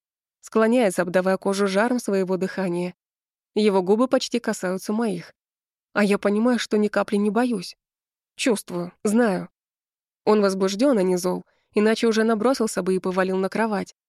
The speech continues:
И лгать бесполезно, вряд ли я сильно расстроилась бы подобному исходу дела. Может, сама напала бы в ответ, совсем теряя голову от его близости. «Лестно, что ты так хочешь меня»,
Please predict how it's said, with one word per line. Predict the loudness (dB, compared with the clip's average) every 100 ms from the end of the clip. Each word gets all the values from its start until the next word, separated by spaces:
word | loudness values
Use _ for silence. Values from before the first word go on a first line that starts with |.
| _ _ _ _ 0
И | 2
лгать | 2 2
бесполезно, | 0 0 0 2 2 2
вряд | 0 0 0
ли | 0
я | 0
сильно | 0 0 0
расстроилась | -2 -2 0 0 0
бы | -4
подобному | -4 -2 0 -2 -2 -2
исходу | -2 -4 -4
дела. | -4 -4 -4 -10 _ _ _ _ _ _ _ _
Может, | 0 0 0 -2
сама | -2 0 2
напала | 2 2 2
бы | 2 0
в |
ответ, | -2 -2 -4 -6 _ _
совсем | -4 0 0 2
теряя | 2 0
голову | 0 -2 -2
от | -4
его | -4 -4
близости. | -4 -4 -6 -10 -14 -14 _ _ _ _ _ _ _ _ _ _ _
«Лестно, | 0 2 4 4 2 0
что | -2
ты | -2
так | -2 -2
хочешь | -2 -2 -2 -2
меня», | -2 -2 -4